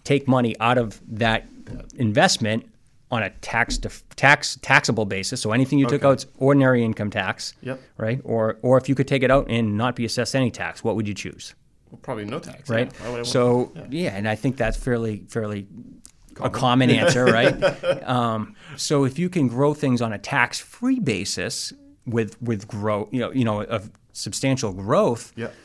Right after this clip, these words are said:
Speaker 1: it just has, again, a bigger impact down the road. You get tax-free growth on that, and then you get tax-free income coming out. So those are the assets you wanna
Speaker 2: Okay.
Speaker 1: really have the most growth in, um, from your retirement account standpoint.
Speaker 2: Okay.
Speaker 1: 'Cause I,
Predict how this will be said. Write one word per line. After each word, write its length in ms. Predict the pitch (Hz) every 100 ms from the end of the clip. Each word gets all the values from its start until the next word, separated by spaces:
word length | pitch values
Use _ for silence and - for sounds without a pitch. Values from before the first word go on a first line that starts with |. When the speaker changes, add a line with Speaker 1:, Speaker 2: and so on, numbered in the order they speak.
| - _
Speaker 1:
it 140 | - -
just 160 | 147
has, 200 | 135 123 120
again, 280 | 104 123
a 60 | 110
bigger 240 | 98 110
impact 340 | 110 120 101 -
down 180 | 110 107
the 80 | 90
road. 280 | 120 98
You 80 | 98
get 160 | 104 -
tax-free 460 | - 147 - 156
growth 280 | 123 135 135
on 140 | 143 139
that, 220 | 139 -
and 200 | 127 123
then 200 | 123 117
you 100 | 110
get 220 | 110 -
tax-free 640 | 113 110 110 - 120 107 -
income 480 | 117 117 - 101
coming 380 | 101 - 104 101
out. 180 | 104 -
So 100 | 110
those 220 | 139 170
are 20 |
the 140 | 160 143
assets 320 | 139 131 117
you 60 | 113
wanna 180 | 110
Speaker 2:
Okay. 80 | 107
Speaker 1:
really 240 | 117 117 98
have 460 | 117 110 101 95 - - - -
the 160 | - 117
most 320 | 120 117 -
growth 500 | - 98 95 110 -
in, 200 | 82 69 -
um, 300 | 107 101 92 87
from 180 | 107 98
your 80 | 92
retirement 480 | 87 110 110 92
account 320 | 87 - 92 95
standpoint. 540 | 101 95 95 95 92 -
Speaker 2:
Okay. 200 | 101 -
Speaker 1:
'Cause 260 | - 131 -
I, 140 | 107